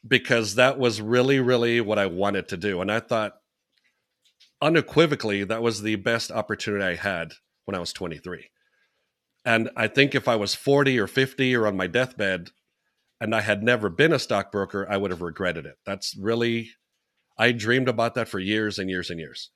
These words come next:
So I'm really happy that I was blessed with that opportunity. Uh, and I don't really regret that I found out that it wasn't for me. We don't always get to do what we want. But I've been very blessed because now I've been a professor and it's all worked out. Ernie,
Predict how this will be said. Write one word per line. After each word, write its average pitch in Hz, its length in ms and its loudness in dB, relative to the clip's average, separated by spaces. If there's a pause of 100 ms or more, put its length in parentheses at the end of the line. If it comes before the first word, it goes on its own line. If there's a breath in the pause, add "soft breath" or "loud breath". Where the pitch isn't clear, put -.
(380)
So - 140 -4
I'm 107 100 0
really 135 220 2
happy 120 580 2 (360)
that 104 100 -2
I 107 80 2
was 101 140 -2
blessed 110 300 -2
with 107 100 -8
that 95 120 -2
opportunity. 92 760 -2 (1080)
Uh, 107 200 -2
and 123 140 2
I 123 60 6
don't 135 260 2
really 127 220 2
regret 117 360 2
that 110 140 2
I 104 80 2
found 110 300 0
out 104 160 0
that 98 80 -2
it 95 80 -6
wasn't 98 260 -2
for 95 100 -8
me. 80 240 -8
We 92 140 -4
don't 110 160 -2
always 104 480 0
get 98 240 -4
to 98 100 -6
do 92 300 -4
what 82 240 -8
we 87 160 -6
want. 80 460 -10 (560)
But 107 100 0
I've 98 100 0
been 98 140 0
very 120 200 2
blessed 110 360 0
because 101 300 -6
now 101 140 -2
I've 87 60 -6
been 90 120 -2
a 87 60 -4
professor 87 680 -8 (160)
and 98 100 -10
it's 87 140 -8
all 80 160 -6
worked 73 220 -10
out. - 180 -12 (460)
Ernie, 123 400 2